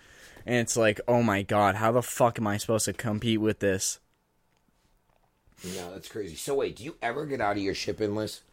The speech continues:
Speaker 1: Yes.
Speaker 2: So you, oh, you can actually, you'll get out and walk
Speaker 1: Yeah.
Speaker 2: around. Okay, okay.
Speaker 1: You can
Speaker 2: Is
Speaker 1: get
Speaker 2: that
Speaker 1: out and fi-, wa-,
Speaker 2: Oh,
Speaker 1: he's
Speaker 2: here you
Speaker 1: probably
Speaker 2: go.
Speaker 1: gonna land right now.
Speaker 2: Oh.
Speaker 1: Oh.
Speaker 2: Oh, Jesus.
Speaker 1: He's probably gonna land and
Speaker 2: Yeah.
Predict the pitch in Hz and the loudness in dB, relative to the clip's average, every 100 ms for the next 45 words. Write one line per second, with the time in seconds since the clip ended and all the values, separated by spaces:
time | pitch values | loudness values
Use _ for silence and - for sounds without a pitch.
0 | _ - 139 120 - - - _ _ _ | _ 0 6 6 4 -4 -8 _ _ _
1 | - 127 127 131 135 113 101 104 117 107 | 0 2 2 6 10 10 8 2 2 2
2 | 98 117 98 92 92 98 92 95 165 92 | 4 2 2 4 6 8 8 8 6 6
3 | 87 135 95 92 95 101 87 82 76 - | 8 8 8 4 0 0 -2 -6 -10 -12
4 | - 156 185 175 175 170 175 180 156 147 | -4 0 4 8 12 12 12 12 6 2
5 | - 123 131 131 131 143 120 160 151 151 | 2 2 4 4 4 2 4 6 6 6
6 | 127 120 123 120 113 110 113 107 101 98 | 4 4 4 4 4 4 2 0 0 2
7 | 123 139 _ _ _ _ _ _ _ _ | 2 0 _ _ _ _ _ _ _ _
8 | _ _ - 98 95 80 76 78 73 - | _ _ -16 -12 -8 -6 -6 -8 -10 -12
9 | 131 143 - - 175 185 165 139 120 117 | -6 -4 -4 -2 0 0 0 0 -2 -2
10 | 120 143 196 254 214 160 | -2 -2 -4 -4 -4 -2